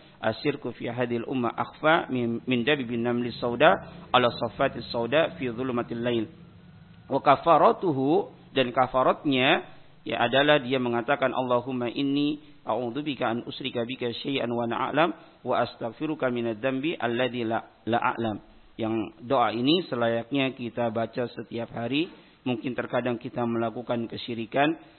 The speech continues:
sementara kita tidak menyadarinya. Mungkin dengan kita membaca doa ini, ya, meminta ampun kepada Allah Subhanahu wa taala dari setiap dosa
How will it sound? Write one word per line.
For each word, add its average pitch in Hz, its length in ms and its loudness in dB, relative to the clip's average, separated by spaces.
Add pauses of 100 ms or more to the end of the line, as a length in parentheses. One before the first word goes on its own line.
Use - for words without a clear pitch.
(160)
sementara 120 800 0
kita 131 640 0
tidak 117 400 -2
menyadarinya. 117 800 2 (400)
Mungkin 151 300 2
dengan 123 260 -2
kita 143 160 -4
membaca 123 560 0
doa 113 320 -6
ini, 135 400 2 (240)
ya, 117 160 0
meminta 123 400 0
ampun 123 320 -4
kepada 120 240 0
Allah 120 240 -2
Subhanahu 120 560 -2
wa 113 80 0
taala 123 400 0
dari 117 160 -2
setiap 120 320 -4
dosa 147 560 2